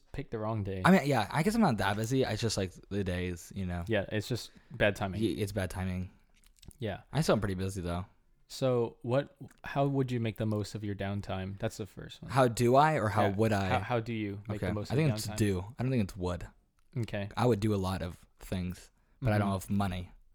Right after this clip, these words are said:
Speaker 2: You know what I
Speaker 1: Okay.
Speaker 2: mean?
Speaker 1: Yeah, yeah, yeah, yeah.
Speaker 2: Money is the biggest limiter. Recently, I'm in my downtime, I'm playing C S G O. That's what I've been doing recently.
Speaker 1: Yeah.
Speaker 2: Or watching YouTube videos and doing that. I like to, um,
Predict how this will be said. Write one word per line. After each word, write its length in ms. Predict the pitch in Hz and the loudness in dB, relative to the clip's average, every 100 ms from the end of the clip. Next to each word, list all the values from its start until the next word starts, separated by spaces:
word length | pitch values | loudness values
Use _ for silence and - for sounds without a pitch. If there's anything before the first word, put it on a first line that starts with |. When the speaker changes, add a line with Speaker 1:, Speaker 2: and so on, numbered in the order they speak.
| - | -4
Speaker 2:
You 80 | 117 | 0
know 60 | 104 | 2
what 80 | 107 | 2
I 40 | |
Speaker 1:
Okay. 40 | 98 | 2
Speaker 2:
mean? 200 | 98 101 | 0 0
Speaker 1:
Yeah, 120 | 117 | 2
yeah, 140 | 107 104 | 4 2
yeah, 160 | 98 101 | 0 0
yeah. 40 | |
Speaker 2:
Money 220 | 110 117 | 2 4
is 100 | 113 | 2
the 60 | 107 | 2
biggest 280 | 104 98 - | 2 0 0
limiter. 400 | 98 95 92 92 _ - - - | 0 0 -2 -6 _ -20 -20 -8
Recently, 680 | 98 147 185 123 107 104 101 - - | 6 6 6 4 2 2 0 -8 -4
I'm 100 | 117 | 0
in 60 | 127 | 2
my 100 | 117 | 4
downtime, 480 | 113 120 123 127 127 | 4 4 2 2 0
I'm 120 | 104 | -2
playing 220 | - 104 98 | 0 0 0
C 140 | 95 | -2
S 100 | 95 | -2
G 80 | - | -2
O. 100 | 90 - _ _ | -4 -6 _ _
That's 140 | - 123 | -2 2
what 60 | |
I've 60 | 110 | 4
been 80 | 101 | 4
doing 140 | 107 98 | 2 0
recently. 440 | 98 92 92 95 113 - | -2 -2 -4 -4 -10 -4
Speaker 1:
Yeah. 240 | 123 107 101 - - | 0 2 0 -12 -8
Speaker 2:
Or 440 | - 107 104 101 - _ _ - | 2 4 4 0 -4 _ _ -6
watching 320 | 104 101 113 | -2 0 2
YouTube 340 | 104 104 - 98 | 2 2 -2 -2
videos 640 | 98 98 95 92 90 - _ _ _ _ _ | 0 0 -2 -4 -6 -14 _ _ _ _ _
and 140 | 104 101 | -4 0
doing 240 | 101 98 | 0 0
that. 180 | 95 95 - - - | 0 -4 -8 -12 2
I 80 | 123 | 6
like 220 | 143 156 | 6 6
to, 220 | 185 175 135 | 8 8 8
um, 500 | 123 107 98 95 | 6 4 2 -2